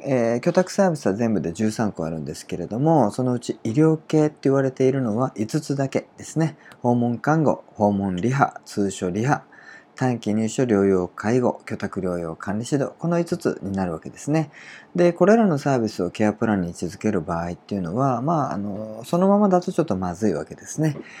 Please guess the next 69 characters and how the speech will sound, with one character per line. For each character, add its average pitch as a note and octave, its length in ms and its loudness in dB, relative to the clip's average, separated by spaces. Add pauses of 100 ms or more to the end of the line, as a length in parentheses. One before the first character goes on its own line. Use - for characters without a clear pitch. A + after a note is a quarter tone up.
(140)
主 F3 220 2
治 G#3+ 140 6
医 G3+ 40 8
の D#3 100 4
医 D3 60 2
師 - 260 0
の、 D3 420 2
え F2 360 -2
ー、 G2 40 -14
し-、 - 340 -8
あ、 A2 100 2
主 D3+ 220 6
治 F#3+ 280 6
医 D#3+ 40 4
の F3+ 300 4
指 - 400 2
示 - 200 0 (220)
っ - 0 -
て E3 60 4
い - 20 4
う F3+ 40 4
の F#3+ 100 4
が E3 120 4
必 - 160 -2 (220)
ず G#2 120 -8
必 - 200 -6
要 G#2+ 60 2
に G2+ 80 -2
な G#2 60 -2
り G2+ 60 -2
ま G2+ 120 -4
す。 - 120 -18 (300)
そ - 140 -2
れ E3+ 80 4
指 F3+ 160 6
示 F#3+ 160 2
書 G#3 160 4
っ G3+ 40 4
て G#3 140 0
い F#3 60 8
う - 20 8
わ F#3 80 6
け D#3+ 120 0
で G#2 80 0
は F#2+ 60 2
な G2+ 120 2
い F#2 40 -2
ん E2+ 40 -4
で E2+ 80 -6
す - 100 -8
よ。 - 120 -8
あ - 60 -6
の、 A2+ 120 -2
入 C3 80 2
れ C#3+ 100 2
て D3 120 0
い F#3 80 6
い - 20 4
よ D#3+ 80 4
っ E3 40 -2
て D#3 120 -2
い C3 40 2
う A#2 40 2
ふ - 20 2
う G#2 40 2
に G2+ 40 0
言 G#2+ 80 0
わ B2 140 2
れ、 B2 120 -2